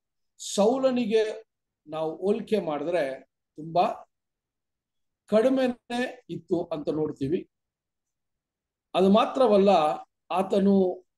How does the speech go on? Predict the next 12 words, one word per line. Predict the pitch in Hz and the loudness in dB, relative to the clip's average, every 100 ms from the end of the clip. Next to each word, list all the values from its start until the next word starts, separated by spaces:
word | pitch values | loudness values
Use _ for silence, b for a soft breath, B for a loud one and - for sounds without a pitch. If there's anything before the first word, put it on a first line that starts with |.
| _ - | _ 0
ಬೇಟೆಯಾಡಿದ, | 190 240 - 233 220 185 180 180 | 2 2 0 2 4 4 2 0
ಆತನು | - 180 180 185 180 175 160 _ - 143 _ _ _ _ _ - | -2 -4 -2 -2 -2 -2 -8 _ -16 -16 _ _ _ _ _ -6
ಆ | 180 196 | 0 2
ಒಂದು | 196 185 165 | 2 -2 -4
ಕರಡಿ | - 202 226 247 | 0 2 2 -2
ಸಿಂಹವನ್ನ | 220 - 208 208 226 208 190 196 160 160 _ 139 | -6 -8 -6 -4 -2 -2 -2 -4 -4 -10 _ -6
ಎದುರುಗೊಂಡಿದ್ದು | 170 202 247 247 220 214 208 - - 202 156 165 - _ _ _ _ _ - | -2 0 0 0 0 0 -2 -2 2 2 2 -2 -6 _ _ _ _ _ -8
ಒಂದು | 170 180 170 165 151 - _ _ _ _ | -6 -2 0 0 -4 -8 _ _ _ _
ಬಲಿಷ್ಠನಾದ | 160 220 214 - 277 240 208 208 | -2 0 -2 -2 -4 -2 -2 -2
ಬೇಟೆಗಾರನಗ-, | 226 139 185 208 240 233 202 214 196 185 180 170 - _ _ _ | -4 0 0 0 -6 -8 -8 -6 -4 -4 -2 -4 -4 _ _ _
ಬೇಟೆಗಾರನಾಗಿ | 127 180 214 233 214 185 180 180 175 175 185 | _ -2 0 -2 0 0 0 -2 -2 -2 -2
ಅಲ್ಲ | 160 160 | -4 -2